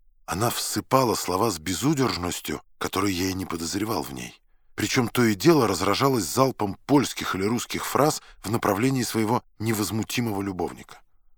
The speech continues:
Положение получалось абсурдное. И оно сделалось ещё абсурднее, когда таксомоторный полковник с хозяйской улыбкой, остановив Валерию, начал развивать собственные домыслы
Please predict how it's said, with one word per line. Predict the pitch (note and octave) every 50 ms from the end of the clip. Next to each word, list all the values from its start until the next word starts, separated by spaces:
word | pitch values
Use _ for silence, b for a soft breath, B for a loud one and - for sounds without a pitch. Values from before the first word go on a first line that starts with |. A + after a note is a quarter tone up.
| _ _ _ _ _ _ _ _ - _
Положение | - D2+ D2+ D2+ D2+ - A2+ D3+ D3 G#2+ D#2
получалось | - - C#2 D2+ D2 - A#2 A#2 A2 F#2+ - - -
абсурдное. | F2+ E2 - - - - - F2+ D#2 - - - - - - - _ _ _ _ _ _ _ _ _ _ _ -
И | -
оно | E2+ F#2 A2 A#2
сделалось | F#2+ E2+ G#2+ C3 B2+ A#2 A2+ - -
ещё | G#2 F#2 - - - D3+ D#3
абсурднее, | C#3+ - - - B2+ A2 E2 - D#2+ D#2+ D2+
когда | - F2 E2+ F2 F#2 A#2 A2 B B B B B -
таксомоторный | - - - - - G2 F#2+ F#2 E2+ - - C#3+ C3 A2 G2+ F#2 -
полковник | - - E2 D#2+ - - - E3 D#3 C3+ G#2+ E2+ - - - _ - _ -
с | - -
хозяйской | - G#2+ G#2 - C3 C#3+ B2+ - - - A#2
улыбкой, | G#2 G2+ A2 C#3 C3+ - - G#2+ G2
остановив | - - - F#2+ F2+ F#2 G2 A2+ A#2 - D2+ D2
Валерию, | E2 F#2 A#2 D3+ E3 D#3 C#3+ B2 - - - -
начал | G2+ A#2+ B2 - - A#2 A2
развивать | G#2 G#2 - G#2+ A#2 A2 A#2+ B2 -
собственные | - - - - A#2+ - - - - - D#2+ D#2+ D#2+ D#2+ D#2+ D2
домыслы | C2+ D2 A#2 C3 C#3+ C#3 A#2+ - - - A2+ -